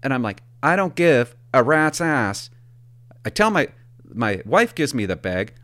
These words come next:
I rip it open. I grab a bottle of, uh, vodka Grey Goose, and I pass it to her. And of course, right? That's what we're gonna do. So we're coming back through security, and the bag goes through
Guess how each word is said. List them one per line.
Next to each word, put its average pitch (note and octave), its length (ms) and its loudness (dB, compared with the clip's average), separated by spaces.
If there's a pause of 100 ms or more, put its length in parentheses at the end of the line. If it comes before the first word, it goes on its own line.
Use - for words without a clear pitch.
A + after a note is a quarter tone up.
I B2 60 0
rip G#3+ 260 2
it A2 140 0
open. F#2+ 320 -6 (420)
I A2+ 80 -4
grab D3 240 -2
a C3+ 60 0
bottle C3+ 380 -2
of, - 120 -4
uh, F2+ 220 -6 (500)
vodka A2+ 360 -4
Grey G2+ 220 -6
Goose, E2+ 420 -12 (560)
and G#2+ 100 -4
I F#2+ 60 -2
pass A#2 320 -4
it - 120 -10
to - 120 -20
her. D#2 240 -16 (240)
And D2 240 -20 (920)
of B2 140 -8
course, F#3+ 320 0
right? A#2+ 320 -6
That's - 180 -6
what A2 120 -4
we're A#2 100 -6
gonna A#2 220 -6
do. C3 200 -8
So G2 240 -8
we're F#2+ 160 -10
coming D3+ 440 -6
back - 580 -8 (240)
through A#2+ 220 -4
security, A2 840 -6 (1080)
and G2+ 240 -4
the F#2+ 60 -6
bag B2 320 -2
goes F2 260 -6
through D2+ 380 -12